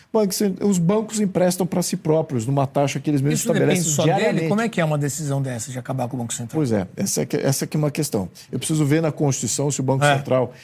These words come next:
Speaker 1: é de fato independente ou ele, se ele tá sob a júdice do Executivo. Eu não, não entrei nesse detalhe ainda.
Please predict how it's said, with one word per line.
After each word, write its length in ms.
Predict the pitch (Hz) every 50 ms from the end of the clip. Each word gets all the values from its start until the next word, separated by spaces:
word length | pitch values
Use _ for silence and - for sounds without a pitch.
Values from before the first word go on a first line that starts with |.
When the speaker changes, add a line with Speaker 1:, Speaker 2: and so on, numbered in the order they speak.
| - -
Speaker 1:
é 100 | - 151
de 100 | 143 131
fato 280 | 127 - 139 131 - 131
independente 680 | 127 120 120 - - 107 107 127 151 165 165 151 -
ou 80 | 135 120
ele, 80 | 117
se 120 | 110 - 135
ele 120 | 120 113
tá 180 | - - 131 127
sob 260 | 117 - 135 123 120
a 40 | 113
júdice 400 | 107 107 127 127 117 - - - - _ _ _ _ _ _ _ _ _ _ _ _ _ _ -
do 140 | 123 131 135
Executivo. 540 | 113 120 - - - - - 151 147 139
Eu 40 | 139
não, 240 | 147 151 147 139 127 - - - - -
não 120 | - 143 147
entrei 240 | 135 143 143 143
nesse 180 | 143 139 - 143
detalhe 340 | 143 139 135 - 139 139 143
ainda. 300 | 139 113 98 92 90